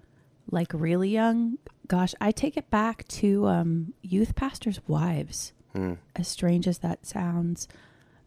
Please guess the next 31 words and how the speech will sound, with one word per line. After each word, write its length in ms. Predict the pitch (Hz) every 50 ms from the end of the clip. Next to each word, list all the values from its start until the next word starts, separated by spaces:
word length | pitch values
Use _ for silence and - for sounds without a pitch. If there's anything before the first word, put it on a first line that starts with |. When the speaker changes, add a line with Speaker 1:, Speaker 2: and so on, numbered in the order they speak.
| _ _ _ _
Speaker 1:
maybe, 380 | - 180 165 165 165 170 180 - _ _ -
I 80 | 180 170
don't 120 | 165 160
know, 180 | 160 165 175 180 - - -
maybe 240 | 233 185 180 170 175
it 100 | 175 -
sounds 280 | - 180 175 175 175 -
strange. 440 | - - 175 180 175 170 175 - - - - - - _ _ _ -
But 340 | 185 180 180 180 180 170 - -
when 160 | - 202 196
I 80 | 190
think 240 | 185 - 208 208 -
of, 160 | 208 180 -
like, 220 | 185 180 185 175 -
voices 560 | 175 165 175 185 220 247 254 - - 240 202 - -
outside 640 | 196 185 180 - - - - - 214 196 180 180 180
of 260 | 180 165 160 170 196 -
the 80 | - 175
family 1000 | - - - - 202 185 170 165 165 165 160 160 160 160 165 175 175 175 175 - _ _ _ _ _ _ _ _ _ _ _ -
that 320 | 196 156 170 170 175 170
I 160 | 165 170 165
was 180 | 160 170 175 170
around 460 | - 170 160 165 160 156 156 156 -
all 160 | - 165 165
day, 240 | 170 - 165 170 170 -
it 40 | 220
would 180 | 220 247 220 - - -
either 300 | 220 220 240 254 311 302
be 500 | 240 220 226 214 214 220 214 208 202 - - - - - - -
the 100 | - 190
parents 800 | - _ - - - - - - 226 214 220 233 247 262 277 -